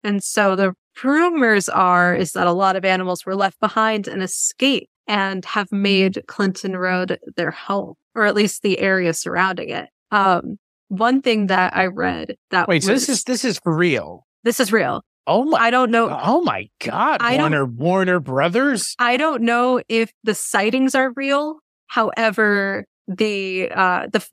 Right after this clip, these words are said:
Speaker 1: jungle habitat was a real place that they tried to open in West Milford. Apparently, like, the opening was super successful, and then, like, people immediately lost interest. Like, 'cause,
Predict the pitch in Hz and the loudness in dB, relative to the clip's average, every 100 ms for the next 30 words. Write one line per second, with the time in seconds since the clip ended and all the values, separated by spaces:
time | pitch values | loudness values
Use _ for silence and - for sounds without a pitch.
0 | 196 190 233 254 233 226 233 - 233 208 | -4 0 2 2 2 0 0 0 0 0
1 | 196 185 175 190 220 240 - 220 208 214 | -2 -2 0 2 4 2 2 2 2 0
2 | - - 190 180 175 - 196 202 - - | -4 -2 0 0 -2 -2 0 0 -2 0
3 | 208 - 196 180 196 208 202 - 185 175 | 0 2 0 0 -2 0 -2 0 -2 0
4 | 180 170 - 220 214 202 208 196 - 190 | 0 0 -2 0 2 2 2 0 -2 -2
5 | 214 202 247 240 247 - 269 269 262 269 | 0 0 2 2 2 0 0 -2 -2 -4
6 | - 254 - 277 277 277 _ _ 233 220 | -2 -4 -4 -4 -4 -4 _ _ -2 2
7 | 214 202 - 220 202 185 185 180 175 - | 0 -2 -4 -2 0 -2 -2 -4 -4 -4
8 | 185 175 - - - - - 196 - - | -4 -4 -6 -6 -10 -8 -8 -6 -6 -8
9 | _ _ _ - 208 175 175 - - 220 | _ _ _ -4 0 0 -2 -10 -2 -2
10 | 190 | -2